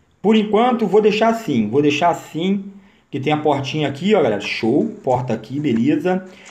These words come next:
Vamos no nosso inventário, que aqui tem nosso baúzinho. Vamos construir ele. Construir ele no cantinho ali, beleza. Aqui, galera, a gente pode...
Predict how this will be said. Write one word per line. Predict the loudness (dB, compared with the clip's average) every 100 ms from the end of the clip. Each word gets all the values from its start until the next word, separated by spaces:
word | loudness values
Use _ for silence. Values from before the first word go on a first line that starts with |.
| -16
Vamos | -4 0 2
no |
nosso | 2 0
inventário, | 0 0 2 2 2
que | 0
aqui | -4
tem | -4 -2 -2 0 0 0 0 0 2
nosso | 2 0
baúzinho. | 0 2 2 0 0 0 -2 -10 -20 _
Vamos | -4 -2
construir | -2 -2 2 2 4
ele. | 4 4 0 -2 -12 -20 _ _ _ _ _ _ -12
Construir | -6 -4 2 2
ele | 2
no | 0
cantinho | 0 -2 -2 0
ali, | 0
beleza. | 2 4 4 2 -2 -4 -14 -16 0
Aqui, | 0 2 0 2
galera, | 4 2
a |
gente | 0 -2
pode... | 0 0 2 2 4 4 4 4 2 0